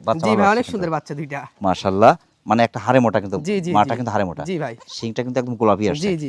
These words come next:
Speaker 2: ভাই।
Speaker 1: প্রিয় দর্শক, যারা যমুনা পাড়ে হানচার মা বাচ্চার সেটটি সংগ্রহ করতে চাচ্ছেন, চমৎকার সেটটি অনেকটা সাশ্রয় পাচ্ছেন,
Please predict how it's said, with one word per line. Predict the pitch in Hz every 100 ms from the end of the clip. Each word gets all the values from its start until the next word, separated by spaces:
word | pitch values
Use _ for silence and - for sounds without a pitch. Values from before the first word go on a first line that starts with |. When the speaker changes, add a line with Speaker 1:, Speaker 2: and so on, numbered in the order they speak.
| 131
Speaker 2:
ভাই। | 117 - _ -
Speaker 1:
প্রিয় | 196 208
দর্শক, | 190 240
যারা | 208 156
যমুনা | 151 143 131
পাড়ে | 127 101
হানচার | 117 110 139
মা | 110 92
বাচ্চার | - 90 -
সেটটি | 107 98 -
সংগ্রহ | 117 131 147
করতে | 151 160
চাচ্ছেন, | 156 202 208 _ _ _ _ _ -
চমৎকার | 220 247 175 127
সেটটি | 117 - 101
অনেকটা | 151 214 143 -
সাশ্রয় | 107 120
পাচ্ছেন, | 110 -